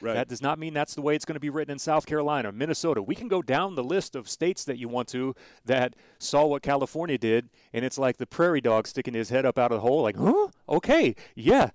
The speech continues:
Speaker 2: let's do this." Individual states <laughs> might have different ways of looking at this.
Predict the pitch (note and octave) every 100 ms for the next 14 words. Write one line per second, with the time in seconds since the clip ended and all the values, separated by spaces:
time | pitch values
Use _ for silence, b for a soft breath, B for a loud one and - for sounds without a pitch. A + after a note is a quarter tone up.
0 | b b A2+ B2+ B3 - D3 A3 G#3 D#3+
1 | G3 G#2 - - b b b b b _
2 | _ _ _ D#3 F3+ F#3 F#3 D#3 - G3
3 | F3+ - C#3+ D3 C3 C3+ G#2 - D#3 E3+
4 | D3 C3+ C3 G3 D#3+ D3+ - B2+ A2+ A#2+
5 | D3 G#3+ E3+ B2 A2 - A#2 A#2